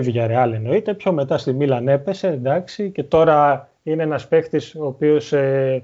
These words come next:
έχει πολύ σεβασμό, εννοείται, από τον κόσμο. Όμως, ε, τα τελευταία χρόνια η Κόλο Κόλο έχει πέσει πολύ σε αυτό το θέμα. Ε, μαζεύει ουσιαστικά περισσότερους παίχτες από Αργεντινή, ε,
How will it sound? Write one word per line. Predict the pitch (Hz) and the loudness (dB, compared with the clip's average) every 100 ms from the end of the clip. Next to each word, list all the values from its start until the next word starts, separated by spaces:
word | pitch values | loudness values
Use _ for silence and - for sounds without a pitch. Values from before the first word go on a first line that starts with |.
| - | -8
έχει | - 139 135 143 | -6 -6 -2 -2
πολύ | 135 135 151 | 2 2 2
σεβασμό, | 147 120 117 107 123 117 | 2 2 2 0 -6 -6
εννοείται, | 110 113 120 | -4 -6 -6
από | |
τον | 113 | -10
κόσμο. | 110 127 151 208 220 | -6 -6 -6 -8 -10
Όμως, | 233 233 220 214 | -10 -8 -6 0
ε, | 175 | 2
τα | 165 | 4
τελευταία | 151 - - 208 | 2 2 0 -2
χρόνια | 180 180 202 226 208 | 2 2 2 -2 -2
η | 175 | -4
Κόλο | - 214 208 | -2 -4 -2
Κόλο | 214 208 | -2 -4
έχει | - | -2
πέσει | 202 190 | -4 0
πολύ | 170 170 | 2 4
σε | 131 | 2
αυτό | 123 | 0
το | 113 | -2
θέμα. | 113 117 110 131 _ - | -2 -4 -4 -8 _ -4
Ε, | 165 156 | 0 2
μαζεύει | 151 147 131 185 196 156 | 4 2 4 4 4 2
ουσιαστικά | 139 143 - 147 170 | 0 -2 -2 0 0
περισσότερους | 165 147 139 165 165 139 | 0 -4 -2 0 0 0
παίχτες | 156 156 151 - | 0 0 0 -4
από | 139 147 135 | 0 2 4
Αργεντινή, | 135 131 131 127 120 143 170 180 175 - | 4 4 2 0 -2 -2 -2 -2 -6 -4
ε, | 135 135 | -4 -2